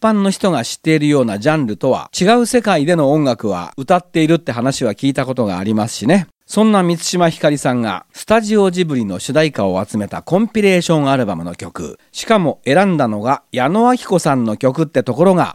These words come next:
いかにも満島ひかりらしいなと思って <laughs> かけたんですけどもね。アルプス車窓さん、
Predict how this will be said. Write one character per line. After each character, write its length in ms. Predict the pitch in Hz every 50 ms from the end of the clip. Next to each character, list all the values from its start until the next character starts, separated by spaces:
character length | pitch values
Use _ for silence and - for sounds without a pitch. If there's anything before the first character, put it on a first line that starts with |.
| _ -
い 140 | 113 127
か 160 | 117 - 175 170
に 140 | 160 135
も 240 | 120 135 147 - - -
満 180 | 117 120 110
島 340 | - - - 156 151 147 143
ひ 100 | - -
か 80 | - 135
り 100 | 139 135
ら 160 | 131 127 127
し 200 | - - 160 147
い 40 | 127
な 140 | 127 139
と 140 | 139 - 113
思 160 | 101 110 127
っ 40 | 123
て 400 | _ - 214 - - - 87 - _
<laughs> 40 | -
か 120 | - 160
け 100 | 156 147
た 100 | - 104
ん 80 | 87 82
で 80 | 82
す 100 | 80 -
け 60 | - 85
ど 140 | 73 80
も 80 | 98 123
ね。 260 | 180 226 208 170 - - - _ _ -
ア 80 | 123
ル 100 | 147 147
プ 80 | - -
ス 160 | - 139 131
車 120 | - 143
窓 200 | 131 - 120 98
さ 160 | 90 - - 87
ん、 240 | 71 65 - -